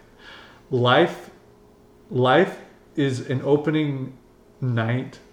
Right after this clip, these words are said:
of Theater Kids, and I am a Denny's," or something.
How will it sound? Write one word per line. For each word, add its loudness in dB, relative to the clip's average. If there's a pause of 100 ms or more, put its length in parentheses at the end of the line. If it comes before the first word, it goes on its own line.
(180)
of -4 (720)
Theater -2
Kids, -4 (100)
and -4
I 0
am -2
a 0
Denny's," 0
or 6
something. 4